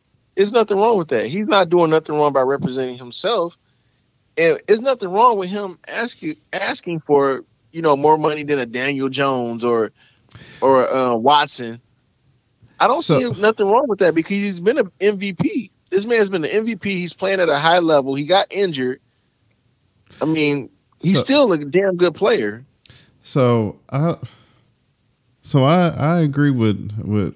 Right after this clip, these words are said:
Speaker 2: uh, for those that are in Detroit that listen to Mike Valeni, I am lock in step with Mike Valeni on this one issue. If I'm a team, though, there's no way in hell I'm paying Lamar Jackson.
Speaker 1: Wow.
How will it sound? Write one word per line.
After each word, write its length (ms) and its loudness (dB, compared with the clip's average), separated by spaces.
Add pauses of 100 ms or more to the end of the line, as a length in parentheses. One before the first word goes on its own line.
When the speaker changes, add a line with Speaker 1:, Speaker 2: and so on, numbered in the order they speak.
Speaker 2:
uh, 340 0
for 220 -4
those 380 2
that 140 -2
are 140 0
in 80 0
Detroit 380 2
that 100 0
listen 320 -2
to 60 -2
Mike 260 0
Valeni, 480 0 (880)
I 140 0
am 380 4 (100)
lock 340 0
in 100 2
step 280 0
with 140 -2
Mike 200 0
Valeni 420 0
on 100 0
this 200 0
one 180 2
issue. 420 0 (460)
If 240 -2
I'm 240 2
a 80 6
team, 460 4
though, 240 2
there's 440 2
no 200 2
way 260 4
in 120 0 (320)
hell 320 4
I'm 100 2
paying 340 2
Lamar 320 0
Jackson. 640 -6 (1900)
Speaker 1:
Wow. 540 2